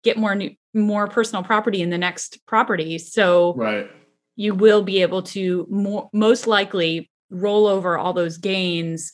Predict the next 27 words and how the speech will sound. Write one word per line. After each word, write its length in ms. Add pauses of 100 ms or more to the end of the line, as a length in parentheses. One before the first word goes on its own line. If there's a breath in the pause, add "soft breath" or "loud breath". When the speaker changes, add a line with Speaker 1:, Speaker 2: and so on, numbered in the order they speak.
Speaker 1:
tax 260
deferred 680
with 100
the 100
ten 200
thirty-one 320
exchange 320
and 80
have 160
no 180
issues 320
at 80
all. 240
And 100
this 100
is 60
completely 460
moot. 120
Speaker 2:
Yeah. 240
And 100
then, 140
uh, 260
another 300
thing 180
that 120
I, 240
uh, 360